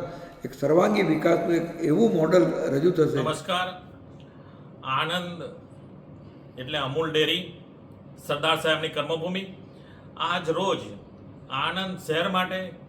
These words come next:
Speaker 2: ખૂબ મહત્વના અને આનંદના સમાચાર છે. ગુજરાત વિધાનસભામાં આદરણીય ફાઇનાન્સ મિનિસ્ટર કનુભાઈ દેસાઈ દ્વારા આણંદ નગરપાલિકાને આણંદ મહાનગરપાલિકાનો દરજ્જો આજે આપવામાં આવ્યો છે.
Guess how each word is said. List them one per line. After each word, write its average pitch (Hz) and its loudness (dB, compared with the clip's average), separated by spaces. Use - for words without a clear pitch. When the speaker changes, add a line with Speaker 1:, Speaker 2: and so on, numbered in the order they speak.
Speaker 2:
ખૂબ 240 -2
મહત્વના 170 0
અને 156 0
આનંદના 160 0
સમાચાર 160 -2
છે. 170 -8
ગુજરાત 175 2
વિધાનસભામાં 156 -2
આદરણીય 190 0
ફાઇનાન્સ 175 0
મિનિસ્ટર 175 -2
કનુભાઈ 160 -4
દેસાઈ 170 -2
દ્વારા 185 2
આણંદ 202 2
નગરપાલિકાને 160 2
આણંદ 170 -2
મહાનગરપાલિકાનો 156 2
દરજ્જો 147 0
આજે 127 -2
આપવામાં 156 2
આવ્યો 170 0
છે. 180 -12